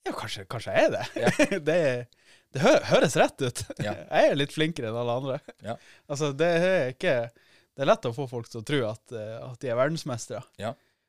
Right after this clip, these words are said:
Speaker 1: Eh, det, det bør jo ikke være fremmed for noen som bor, bor i Norge.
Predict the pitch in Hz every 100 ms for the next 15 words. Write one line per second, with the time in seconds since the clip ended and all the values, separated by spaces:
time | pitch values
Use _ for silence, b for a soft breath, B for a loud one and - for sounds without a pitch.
0 | _ _ _ 120 117 147 220 127 104 104
1 | 117 127 - b b b 139 180 117 113
2 | - 107 101 117 117 107 110 110 104 110
3 | 104 113 104 110 113 101 127 127